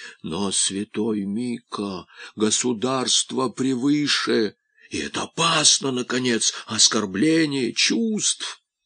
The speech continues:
В лице его что-то изменилось, и он стал пятиться, отступать, отходить, непрерывно кланяясь.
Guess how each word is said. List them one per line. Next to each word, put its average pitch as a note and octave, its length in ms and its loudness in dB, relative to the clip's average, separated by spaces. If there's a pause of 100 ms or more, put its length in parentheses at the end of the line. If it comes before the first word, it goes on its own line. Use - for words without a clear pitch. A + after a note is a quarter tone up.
(340)
В G2+ 100 -2
лице D3 340 8
его A#2 160 8
что-то G2+ 300 2
изменилось, D3 640 2 (300)
и C3 80 4
он F3+ 140 8
стал F#3+ 240 6
пятиться, F#2+ 760 2 (220)
отступать, F3+ 840 2
отходить, G2 760 0 (200)
непрерывно A#2+ 560 6
кланяясь. A#2+ 760 2